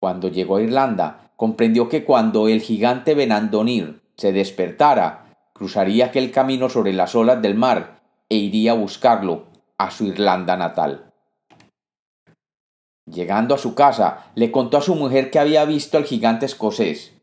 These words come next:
y que temía que iba a venir a buscarlo. La mujer de Finn McCool, que era muy reconocida por su inteligencia, decidió elaborar un plan para evitar que su marido fuera destruido por aquel gigante que vendría de Escocia.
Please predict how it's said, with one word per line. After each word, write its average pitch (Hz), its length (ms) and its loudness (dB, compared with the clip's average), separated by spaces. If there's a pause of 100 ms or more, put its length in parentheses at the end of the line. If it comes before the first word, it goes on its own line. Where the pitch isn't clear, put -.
(200)
y 113 120 -6
que 120 140 0
temía 113 640 -2
que 113 100 -2
iba 117 280 4
a - 20 4
venir 107 300 0
a 110 60 4
buscarlo. 90 580 -2 (1300)
La 87 120 -2
mujer 113 360 0
de 151 100 2
Finn 131 240 0
McCool, 117 640 0 (380)
que 104 180 0
era 117 140 2
muy 147 340 4
reconocida 143 760 2
por 127 140 0
su 117 120 -4
inteligencia, 107 920 -2 (240)
decidió 117 540 2
elaborar 123 500 2
un 123 160 -6
plan 113 560 -4 (100)
para 95 200 2
evitar 95 380 0
que 120 120 -4
su 113 100 -4
marido 101 520 0 (360)
fuera 113 400 2
destruido 110 720 0
por 101 140 2
aquel 98 260 -2
gigante 110 560 0
que 104 140 -2
vendría 95 500 0
de 101 100 0
Escocia. - 580 -10